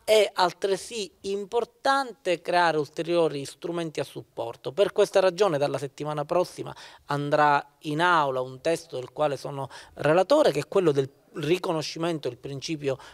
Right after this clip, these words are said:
di insularità s-, in statuto. Tutto questo insieme alle, eh, zone d'economia speciale, perché no, al tema della defiscalizzazione della benzina e al sostegno di alcuni settori strategici come l'agricoltura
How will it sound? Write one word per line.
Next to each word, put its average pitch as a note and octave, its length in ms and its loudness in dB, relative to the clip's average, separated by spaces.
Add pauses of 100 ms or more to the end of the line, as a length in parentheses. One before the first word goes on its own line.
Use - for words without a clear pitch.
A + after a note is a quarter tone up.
di D#3 180 -2
insularità D3 680 2
s-, - 280 -12
in D3+ 180 -2
statuto. A#2+ 580 -10 (280)
Tutto A#3 300 -2
questo D#3+ 360 -2
insieme D3 680 0 (120)
alle, C3 760 0
eh, C3+ 260 -4
zone G3+ 240 2
d'economia F3+ 480 -2
speciale, C3 640 0
perché - 420 0
no, F3+ 320 2 (260)
al D3 200 -8
tema G3 240 0
della C#3+ 360 0
defiscalizzazione E3 1000 -4
della D#3+ 140 0
benzina C#3+ 720 -8 (160)
e E3+ 100 -2
al D#3 120 0
sostegno D#3+ 680 0
di C#3 60 -2
alcuni D#3 340 -4
settori D#3+ 320 -2
strategici D3 600 0
come D3 220 -6
l'agricoltura D3 760 0